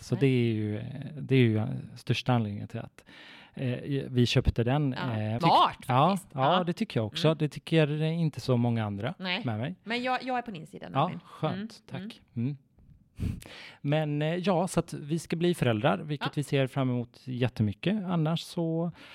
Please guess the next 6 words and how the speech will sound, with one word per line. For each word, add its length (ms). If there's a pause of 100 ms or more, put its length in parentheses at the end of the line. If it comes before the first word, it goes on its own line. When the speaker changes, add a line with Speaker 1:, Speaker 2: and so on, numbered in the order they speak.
(380)
Speaker 1:
ja, 180 (960)
familj, 580
vänner 600
Speaker 2:
Ja, 140
ja. 60
Speaker 1:
och 300